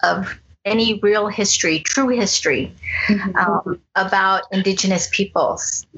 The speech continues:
Speaker 2: Mm.
Speaker 1: Um, and if I was taught anything, it was mistruths. If they were lies. Um, and so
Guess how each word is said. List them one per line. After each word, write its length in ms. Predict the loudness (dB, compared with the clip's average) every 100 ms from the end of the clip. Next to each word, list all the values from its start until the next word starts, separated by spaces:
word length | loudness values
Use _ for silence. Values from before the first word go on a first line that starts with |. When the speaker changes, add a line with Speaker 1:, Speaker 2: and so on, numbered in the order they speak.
| -10 -4
Speaker 2:
Mm. 160 | 0
Speaker 1:
Um, 320 | 0 -2 -6 _ _ 0
and 240 | 0 0 0
if 180 | 0 2
I 140 | 0
was 220 | 2 0 0
taught 260 | 0 0 0
anything, 680 | 0 0 0 0 0 -2 -4 -2
it 200 | 0 0
was 240 | -2 0
mistruths. 1080 | 2 2 2 0 2 2 2 0 0 0 -6 -10 -4
If 160 | -2
they 100 | 0
were 160 | 2 2
lies. 720 | 2 2 0 -2 -8 -10 -10 -14 -20 -4
Um, 380 | 0 0 -2 -4 -4 -8 -8 -12 _
and 220 | 0 0
so 600 | 0 2 2 4 2 -2